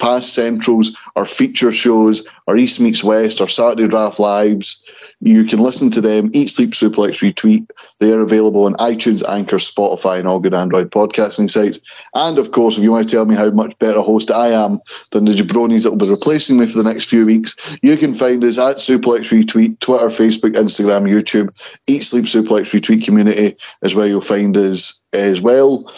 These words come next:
You can, uh, get involved in in-depth conversations and show research with our panelists. Uh, thank you very much for joining us, and we'll see you soon. Bye-bye.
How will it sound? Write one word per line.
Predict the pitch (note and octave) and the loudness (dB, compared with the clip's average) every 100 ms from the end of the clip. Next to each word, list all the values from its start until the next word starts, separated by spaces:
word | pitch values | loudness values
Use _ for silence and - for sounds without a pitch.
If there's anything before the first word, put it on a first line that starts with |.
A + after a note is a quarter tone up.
| - | -10
You | - | -4
can, | G2+ A2 G#2+ | 0 2 2
uh, | G#2 G#2 G2+ G2+ G2 | 0 0 2 0 0
get | A2 | -2
involved | A2 G#2+ G#2+ G2+ | 0 0 0 0
in | |
in-depth | G#2+ A2 A2 - | 2 2 0 -2
conversations | A2 G#2 G2+ - A2+ A2 B2 A2 G2 - - - - | -2 -2 -2 0 0 2 2 2 0 -6 -18 -16 -6
and | G2 G2 G2 | -2 -2 -2
show | - A#2+ A#2 | -2 0 2
research | A2+ A2 - A2 G#2 - | 4 2 2 0 -2 -6
with | - | -2
our | A#2 | -2
panelists. | A2+ G#2+ G#2+ A2 G#2+ G#2+ - - - - - _ - | 0 -2 0 0 0 -2 -6 -8 -10 -16 -20 _ -2
Uh, | G2+ G#2 | 0 0
thank | F#2 C3+ | 0 -2
you | C3 | 0
very | A#2 A#2 | 2 0
much | A2+ - | -2 -2
for | G#2+ | 0
joining | A2+ A#2+ B2+ | 2 2 2
us, | A2+ | 2
and | A2 | 2
we'll | A2+ | 2
see | A2 B2+ | 2 2
you | |
soon. | B2 C#3+ C#3+ | 4 0 0
Bye-bye. | - A#2 B2+ | -2 0 0